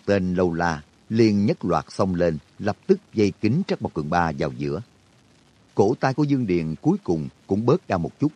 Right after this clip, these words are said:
Hắn muốn xem thử kẻ bị dây đánh kia rốt cuộc đã chết chưa, liền kéo mấy đứa đệ tử đang sững sờ ngơ ngẩn bên cạnh mình ra. "Cút xéo, để tao tự tay làm thịt nó." Lời vừa mới dứt, mấy thằng du côn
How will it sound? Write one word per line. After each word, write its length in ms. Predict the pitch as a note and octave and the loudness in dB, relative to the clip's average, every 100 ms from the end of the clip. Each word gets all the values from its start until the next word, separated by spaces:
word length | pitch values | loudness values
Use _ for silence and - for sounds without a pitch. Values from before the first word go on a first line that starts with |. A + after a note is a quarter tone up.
| _ _ _ - | _ _ _ -6
Hắn 280 | G#2+ A#2+ | -2 0
muốn 160 | D#3+ F#3 | 0 -2
xem 240 | - A#2 | -2 -4
thử 280 | F#2 D#2+ F2 G#2+ | -2 -4 -4 -4
kẻ 160 | F2+ | -4
bị 120 | G2+ D#2+ | -4 -2
dây 220 | G2 F#2 | 0 0
đánh 200 | F2+ D3+ - | 0 -4 -2
kia 240 | F#2 F2 E2 | 0 0 0
rốt 120 | F#3+ - | -4 -2
cuộc 160 | F2 - | -4 -2
đã 120 | D#2+ - | -8 -2
chết 120 | D3 F#3+ - | -2 -2 -2
chưa, 200 | F2+ D#2+ _ _ _ _ - | -2 -2 _ _ _ _ -4
liền 400 | G2+ G#2 G2 F2+ | 0 2 0 -2
kéo 240 | C3 D3+ | 0 0
mấy 180 | G3 F#3+ | 2 2
đứa 120 | F#3+ | 0
đệ 140 | G2+ | -2
tử 320 | D#2 D#2+ F2 A#2+ | -2 -2 -2 -2
đang 200 | A#2 G2 | -4 -4
sững 240 | - G#2+ | -4 -4
sờ 260 | F3 F#2 D2 | -2 -4 -4
ngơ 160 | E2+ C3 | -2 -2
ngẩn 340 | G#2 D#2 A2 | -2 -4 -4
bên 140 | C3+ G#2 | -4 -4
cạnh 240 | F2 D#2 | -4 -4
mình 120 | E2+ B1 | -6 -6
ra. 200 | D#2+ D2 _ _ _ _ _ _ _ - | -8 -10 _ _ _ _ _ _ _ 0
"Cút 120 | G#3+ - | 0 -2
xéo, 320 | - A3 B3+ - _ _ - | -6 -4 -4 -10 _ _ -2
để 120 | A2 | 0
tao 160 | C#3 A2 | 0 -2
tự 200 | F2+ A2+ C3 | -2 -2 -2
tay 160 | A#2 | -4
làm 140 | G2 D2+ | -4 -6
thịt 160 | F2+ - | -8 -6
nó." 220 | A2 F#3 - _ _ _ _ _ _ _ _ _ _ _ - | -8 -8 -14 _ _ _ _ _ _ _ _ _ _ _ -6
Lời 440 | F#2 F#2 F2 D#2+ C#2+ | -2 0 0 -2 -4
vừa 100 | E2 | -4
mới 220 | D2 G2 | -2 -2
dứt, 180 | C#3+ G#3 _ _ _ - | -2 -6 _ _ _ -2
mấy 120 | C3 | -2
thằng 180 | F#3+ D#2+ | -2 -2
du 80 | A2 | -2
côn 420 | - G#2 G2 F#2 | 0 2 2 -2